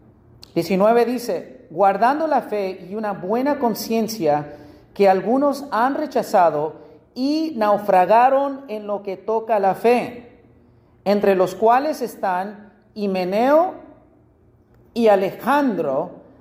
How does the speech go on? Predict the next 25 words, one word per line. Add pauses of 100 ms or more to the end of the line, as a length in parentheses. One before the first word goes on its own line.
(180)
a
quienes", (720)
miren
lo
que
dice
el
apóstol
Pablo
acerca
de
estas
personas, (1900)
"a
quienes
he
entregado
a
Satanás
para
que
aprendan
a
no (360)
blasfemar".